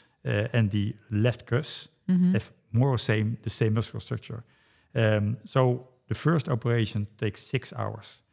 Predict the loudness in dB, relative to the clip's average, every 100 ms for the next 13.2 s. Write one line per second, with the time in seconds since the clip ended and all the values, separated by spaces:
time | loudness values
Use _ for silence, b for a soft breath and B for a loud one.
0 | _ _ -2 2 4 4 2 0 0 -4
1 | -2 0 2 0 0 2 2 4 2 2
2 | 0 -4 -6 -8 -4 -4 -6 -8 -6 -4
3 | -6 -10 -14 -20 -20 0 2 4 2 0
4 | -2 2 4 6 4 4 2 0 -2 0
5 | 2 4 4 0 -6 -4 -2 -2 -4 -12
6 | -2 0 0 -2 -2 -2 -4 -2 -4 -2
7 | -4 0 0 0 -2 -2 0 0 -2 -6
8 | -6 -2 0 2 2 2 2 0 0 -2
9 | 0 0 0 -2 -2 -2 -2 -4 -4 -6
10 | -6 b b b 2 2 0 -2 -6 -6
11 | _ _ _ -6 -4 -2 -4 -4 -2 -2
12 | -4 -8 -20 -16 -6 0 0 2 2 2
13 | -2